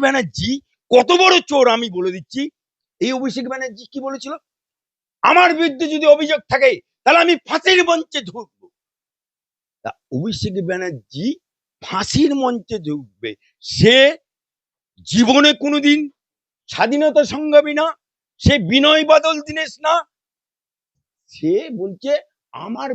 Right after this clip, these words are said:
বিরুদ্ধে অভিযোগ করলে ফাঁসির মঞ্চে চলবে। অভিষেক বাবু, তোমাকে ফাঁসির মঞ্চে বাংলার মানুষ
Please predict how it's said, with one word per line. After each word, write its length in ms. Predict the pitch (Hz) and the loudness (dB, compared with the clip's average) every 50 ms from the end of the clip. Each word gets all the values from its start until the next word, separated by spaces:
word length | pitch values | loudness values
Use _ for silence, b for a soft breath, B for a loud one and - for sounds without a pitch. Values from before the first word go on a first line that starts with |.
| 208 196 | -10 -10
বিরুদ্ধে 340 | 220 220 220 165 151 165 202 185 | -12 -14 -14 -14 -6 -4 -4 -4
অভিযোগ 260 | 175 190 165 175 - - | -4 -6 -12 -14 -12 -10
করলে 160 | 190 196 220 233 - _ _ | -10 -10 -10 -12 -16 _ _
ফাঁসির 360 | _ 139 135 - 185 185 175 160 151 139 | _ _ _ -16 -14 -12 -12 -12 -12 -12
মঞ্চে 340 | 131 127 131 120 - - 113 98 - | -14 -14 -16 -16 -16 -16 -18 -16 -14
চলবে। 200 | 113 98 92 101 b b b b _ | -14 -12 -12 -14 b b b b _
অভিষেক 400 | - 165 196 269 233 - 262 277 262 277 285 | 0 2 2 2 4 4 4 4 4 4 6
বাবু, 340 | 277 285 302 302 330 359 392 392 381 339 262 - _ _ _ _ _ _ _ - | 6 6 6 6 6 4 4 4 2 0 -4 -10 _ _ _ _ _ _ _ -16
তোমাকে 200 | 151 165 - 208 - _ _ | -14 -12 -12 -12 -14 _ _
ফাঁসির 400 | - 165 190 190 - 226 220 190 185 190 | -14 -14 -14 -14 -14 -10 -8 -8 -6 -6
মঞ্চে 320 | 190 202 190 165 - 202 175 165 | -6 -8 -6 -6 -4 -4 -4 -4
বাংলার 300 | 185 196 196 190 185 185 180 190 | -4 -2 0 0 0 0 0 -4
মানুষ 160 | 202 202 | -6 -6